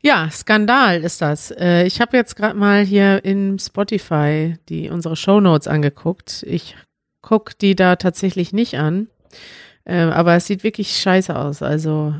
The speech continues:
äh, kann ich nochmal bestätigen. Können wir denn jetzt in den Shownotes, also wenn ihr, liebe Zuhörer, das jetzt auf Spotify hört und in die Shownotes geht, dann seht ihr auch die Empfehlungen, die Manuel hat für andere Apps, ja?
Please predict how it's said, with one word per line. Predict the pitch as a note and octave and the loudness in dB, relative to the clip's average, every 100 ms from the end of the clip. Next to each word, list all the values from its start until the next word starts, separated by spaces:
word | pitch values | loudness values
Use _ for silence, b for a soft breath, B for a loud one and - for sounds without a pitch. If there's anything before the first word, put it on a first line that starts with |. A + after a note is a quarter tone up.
| - | -6
äh, | D#3 D3+ D#3+ | -6 -6 -8
kann | - F#3+ | 0 2
ich | G3 | 4
nochmal | F#3 F3+ | 6 4
bestätigen. | E3+ - E3+ E3 D3 | 2 2 0 2 -6
Können | D#3 A#3 C4+ | 0 2 4
wir | |
denn | C4 A3+ | 2 4
jetzt | A3 A3+ - | 2 0 -2
in | - C#4+ | 0 2
den | C#4+ C4 | 2 2
Shownotes, | - A#3+ B3+ G3+ D3 C#3+ - | 2 2 4 4 2 0 0
also | - E3+ E3+ | 0 0 2
wenn | G#3 B3 B3 - | 2 0 -4 -4
ihr, | G#3 A3+ G#3 | 2 4 4
liebe | F3+ E3+ E3 | 2 -2 -2
Zuhörer, | - G3 F3 D#3+ | 2 4 4 4
das | D#3+ - | 2 -2
jetzt | F3 - | -6 -2
auf | F#3 A3 | -2 0
Spotify | - - F#3+ G3+ - C3 | -2 -2 -2 -2 -2 0
hört | D3 B2 B2 - B B B B B - | 0 -2 -4 -14 B B B B B -2
und | G3 | -2
in | - A3 | 2 2
die | A#3 | 2
Shownotes | - G3 G3+ F3+ D3+ - | 2 4 4 4 0 -2
geht, | - C#3 C#3 - | -4 -2 -2 -2
dann | E3 F3 | 0 0
seht | F3 A3 | 0 0
ihr | A3 F#3+ | 2 2
auch | F3 G3+ G#3 | 2 0 -2
die | - F#3+ | -6 -4
Empfehlungen, | F3 E3+ - G3+ F3 C#3 C3 C#3 B B | -4 -2 2 4 4 2 -4 -8 B B
die | - D#3+ | -2 2
Manuel | D3 D#3+ D3+ D3+ | 2 4 4 4
hat | D3+ - | 0 -4
für | - F3 | -2 0
andere | F#3+ F3+ D3+ | 2 2 0
Apps, | - D3 - | -2 -6 -6
ja? | C#3 F#3 | -2 -2